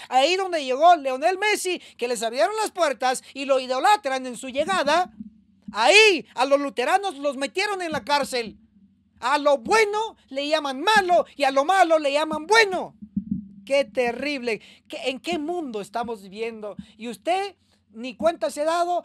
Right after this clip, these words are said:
o usted apoyando también a esta idolatría. No lo sé, pero si usted no apoya esta idolatría, escriba ahí, "No apoyo la idolatría". Vamos, vamos, vamos.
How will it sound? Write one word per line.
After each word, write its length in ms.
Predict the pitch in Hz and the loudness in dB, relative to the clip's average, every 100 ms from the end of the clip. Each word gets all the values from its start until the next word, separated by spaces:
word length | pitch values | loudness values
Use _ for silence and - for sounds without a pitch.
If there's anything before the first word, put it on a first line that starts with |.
| - | -8
o 160 | 220 269 | -6 -6
usted 500 | - - 392 415 349 _ | -6 -4 -4 -4 -12 _
apoyando 680 | 247 262 269 285 392 403 370 | -6 -4 -4 0 0 2 -2
también 480 | 285 302 349 339 277 _ | -2 -2 -4 -4 -10 _
a 180 | 233 302 | 0 2
esta 220 | 294 277 | 2 -4
idolatría. 500 | 254 233 214 202 190 | -4 -4 -4 -6 -6
No 140 | 294 | -4
lo 100 | 415 | -4
sé, 340 | - 415 440 - _ | -4 -4 -8 -12 _
pero 200 | - 247 | -6 -4
si 100 | - | -4
usted 240 | 233 - 370 | -10 -8 -4
no 100 | 381 | -2
apoya 300 | 370 392 392 | -2 -2 -4
esta 160 | - | -4
idolatría, 460 | 330 285 254 349 381 | -4 -2 -2 2 0
escriba 300 | - 359 320 | 2 0 2
ahí, 180 | 381 - - | 0 -2 -6
"No 220 | 311 415 | 0 4
apoyo 360 | 359 359 359 320 | 4 2 -2 -2
la 100 | 277 | -2
idolatría". 720 | 269 233 226 294 302 226 147 _ _ _ _ _ _ _ _ _ 175 | -4 -6 -4 -4 -2 -4 -4 _ _ _ _ _ _ _ _ _ -6
Vamos, 440 | 220 311 262 180 | -2 -2 -2 -4
vamos, 380 | 220 302 277 202 | -2 -2 -2 -4
vamos. 640 | 262 320 302 196 - - | -4 -4 -6 -10 -14 -20